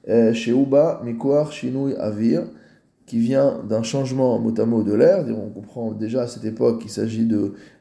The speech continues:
euh, de, de, de virus ou de microbes qui sont, euh, euh, qui sont dans l'air. Et là, mit'anim ou matri'im, simplement, on devra jeûner et on sonnera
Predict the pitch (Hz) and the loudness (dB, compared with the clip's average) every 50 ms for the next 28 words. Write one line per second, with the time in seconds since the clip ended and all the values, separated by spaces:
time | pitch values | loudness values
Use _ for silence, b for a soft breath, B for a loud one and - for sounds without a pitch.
0 | _ - - - 87 85 85 82 80 71 64 71 78 76 80 80 78 76 73 73 | _ -10 -6 -4 -2 -2 -2 -2 -2 -2 -2 -4 -6 -6 -4 -4 -4 -4 -6 -8
1 | 76 - - - - - - - - - - 90 101 101 95 110 127 147 147 147 | -8 -8 -8 -8 -10 -12 -14 -16 -14 -12 -10 -10 -8 -6 -4 0 2 2 2 2
2 | 147 - 113 - 98 98 101 104 - - 123 123 127 - - - 117 107 - - | 0 -4 -6 -4 -4 -6 -8 -10 -6 0 2 2 2 0 -2 -8 -14 -14 -12 -10
3 | 104 98 95 - - - 98 95 90 85 82 b b b b b b b - - | -8 -8 -8 -8 -8 -8 -6 -6 -8 -8 -10 b b b b b b b -16 -10
4 | - 76 76 76 - - - - 113 95 95 98 107 131 156 165 196 190 B B | -8 -8 -8 -8 -10 -10 -8 -4 -2 0 0 2 4 4 4 2 0 -2 B B
5 | B B B B - - 113 135 160 165 160 151 135 127 127 - - 113 117 120 | B B B B -4 -2 2 4 4 4 4 2 0 -2 -6 -6 -4 -2 -2 -2
6 | 135 160 180 196 190 - 117 123 120 120 117 117 110 107 - - 117 170 190 190 | 0 0 0 -2 -2 -2 -2 -2 -2 -2 -2 -2 -4 -4 -2 0 0 0 0 -2
7 | 220 - 120 117 117 123 123 123 131 139 147 147 - - - 92 110 110 110 110 | -2 -2 -2 -2 0 -2 0 0 2 2 2 0 0 -4 -6 -6 -4 -2 -2 -2
8 | 107 107 113 113 113 - - 110 113 110 107 113 120 131 151 - - - 110 107 | -2 0 2 2 2 0 -2 -2 -2 -2 0 0 0 0 0 -2 -2 -4 -4 -4
9 | 113 113 - 107 101 107 107 110 127 151 - 214 B | -4 -4 -4 -4 -2 0 2 2 2 2 0 -2 B